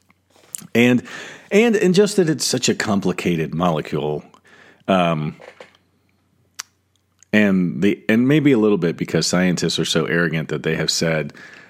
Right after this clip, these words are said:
that ninety-five to ninety-nine percent of the genome is basically just a bunch of junk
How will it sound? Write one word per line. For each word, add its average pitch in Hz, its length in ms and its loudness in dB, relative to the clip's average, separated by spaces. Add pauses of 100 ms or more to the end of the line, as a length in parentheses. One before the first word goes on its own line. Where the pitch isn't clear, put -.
(140)
that 87 340 0
ninety-five 90 880 2
to 82 100 -4
ninety-nine 82 500 0
percent 82 320 -4
of 76 100 -4
the 71 80 -4
genome 80 440 -2
is 71 80 -8
basically 78 360 -4
just 80 240 -6
a 73 40 -8
bunch 73 240 -6
of 67 160 -12
junk 78 480 -4